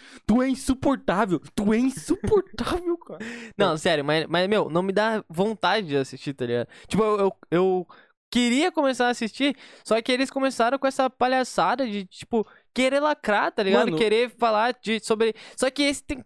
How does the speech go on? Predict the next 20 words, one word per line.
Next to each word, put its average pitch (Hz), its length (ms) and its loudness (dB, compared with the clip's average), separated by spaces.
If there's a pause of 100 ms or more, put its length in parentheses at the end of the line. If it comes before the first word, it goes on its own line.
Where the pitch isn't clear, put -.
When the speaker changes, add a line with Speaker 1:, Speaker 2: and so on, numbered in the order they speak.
Speaker 2:
tem 247 120 0
que 262 60 -12
ser 269 60 0
um 285 80 -2
bagulho 269 680 2 (680)
normal, 269 520 2
natural, 240 540 0
tá - 120 -2
ligado? 151 340 2
Não 202 100 0
tem 247 140 -4
que - 80 -12
ser 320 80 0
um 294 80 0
bagulho 226 320 2
que 220 320 -4
eles 196 220 0
vão 202 140 0
falar 180 600 2 (520)
porque 196 680 2